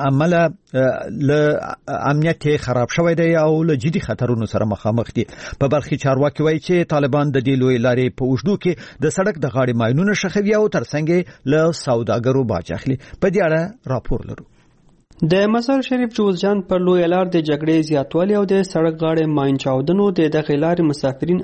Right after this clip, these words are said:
Speaker 2: اندېښمن کړي. چارواکي وایي چې له کابو شپږو میاشتو راهیسې د یادې لویې لارې په ځینو برخو طالبان واکمن دي. اووه دېرش کلن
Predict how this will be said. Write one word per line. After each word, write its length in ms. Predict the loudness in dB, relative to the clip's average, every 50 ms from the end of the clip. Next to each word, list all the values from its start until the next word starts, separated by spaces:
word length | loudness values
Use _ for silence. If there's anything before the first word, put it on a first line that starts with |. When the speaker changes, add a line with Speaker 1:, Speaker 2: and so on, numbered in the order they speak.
| 0 0
Speaker 2:
اندېښمن 420 | 2 2 0 0 0 0 0 0 0 0 0
کړي. 200 | 0 0 -2 -4 -8 -12 _ _ _ -6
چارواکي 400 | -2 0 0 0 0 0 -2 -2 0
وایي 180 | 2 2 0 0 0
چې 180 | 0 0 2 2
له 60 | 0 0 0 -2
کابو 260 | -2 -2 0 0 0 0
شپږو 280 | 0 -2 -2 0 2 2 2
میاشتو 340 | 2 2 0 -2 -2 -2 0 0
راهیسې 520 | 0 0 0 -2 -2 0 2 2 2 2 2
د 20 | 2 2 2
یادې 240 | 2 2 2 2 0 2 2
لویې 260 | 2 2 2 2 2 2 2
لارې 200 | 2 2 2 0 0
په 60 | -2 -4 0 0
ځینو 200 | 2 2 2 2 0
برخو 320 | -2 -2 -2 -2 0 0 0 0 0
طالبان 400 | 0 0 0 0 0 2 2 2 2 2
واکمن 420 | 0 -2 -4 -6 -6 -4 -4 -4 -6
دي. 80 | -6 -10 -10 -14 _ _ _ 0
اووه 200 | 2 2 2 2 2
دېرش 180 | 0 -2 -2 -2 0
کلن 260 | 0 2 2 2 0